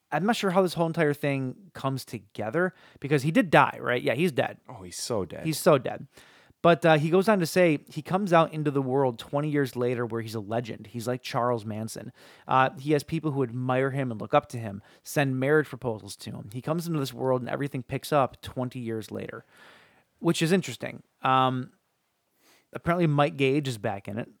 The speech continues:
Speaker 1: the cop,
Speaker 2: Okay.
Speaker 1: the dad.
Speaker 2: All right.
Speaker 1: He's been watching this whole thing happen. And the movie is about, y-, did you, y-, did you ever watch season two of, fuck, what was that show, um, with Kevin Bacon, uh, The Following?
Speaker 2: D-, oh, yeah, okay.
Speaker 1: Did you ever watch season two of that?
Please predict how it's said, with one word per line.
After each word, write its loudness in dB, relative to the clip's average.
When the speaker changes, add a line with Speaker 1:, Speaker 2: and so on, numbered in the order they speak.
Speaker 1:
the -6
cop, -2
Speaker 2:
Okay. -2
Speaker 1:
the -6
dad. -4
Speaker 2:
All 0
right. -2
Speaker 1:
He's 0
been 2
watching 2
this -12
whole -6
thing -12
happen. -10
And 2
the 4
movie 6
is 0
about, 6
y-, -2
did 2
you, 4
y-, -6
did -2
you 4
ever 0
watch 2
season -4
two 0
of, 0
fuck, -2
what 2
was -2
that -6
show, -8
um, -4
with -10
Kevin -6
Bacon, -10
uh, -2
The -6
Following? -2
Speaker 2:
D-, -2
oh, 4
yeah, -2
okay. -10
Speaker 1:
Did -2
you 6
ever 4
watch 6
season -2
two 0
of 0
that? 0